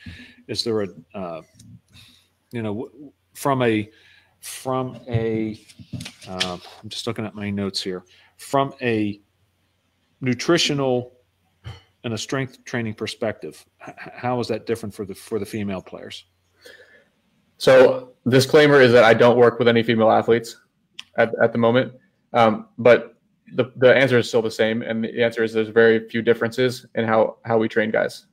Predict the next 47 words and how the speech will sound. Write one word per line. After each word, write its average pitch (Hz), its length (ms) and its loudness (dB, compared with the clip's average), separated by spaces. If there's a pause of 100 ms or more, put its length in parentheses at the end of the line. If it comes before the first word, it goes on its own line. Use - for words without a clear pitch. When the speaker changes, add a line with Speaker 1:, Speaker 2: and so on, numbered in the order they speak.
Speaker 2:
and 117 260 -6
versus 113 320 2
how 120 100 0
we 117 80 2
would 113 140 -2
train 110 200 0
girls. - 360 -6 (560)
Um, 107 340 2
in, 117 200 0
in - 100 2
the 117 80 2
sense 117 220 4
that 113 280 4
they 120 100 6
would 117 160 0
still, 123 340 6
if 117 100 4
they're 117 80 6
trying 123 180 2
to 123 60 4
become 120 240 2
more 117 200 6
athletic, 117 460 4 (360)
um, 113 160 -2
they 113 100 2
still 123 280 4
would 117 160 -6
need 117 220 -4
progressive 117 380 2
overload 117 340 8
in 110 60 2
the 113 80 -2
weight 113 180 4
room. 113 280 -2 (240)
They 120 80 -2
would 117 140 -4
still 127 200 2
be 120 120 0
using 113 360 -2
compound 117 420 2
movements 113 480 -2 (460)
for - 100 0
all 117 100 6
their, 113 260 4
for 113 120 2
all 120 100 6
their 120 320 4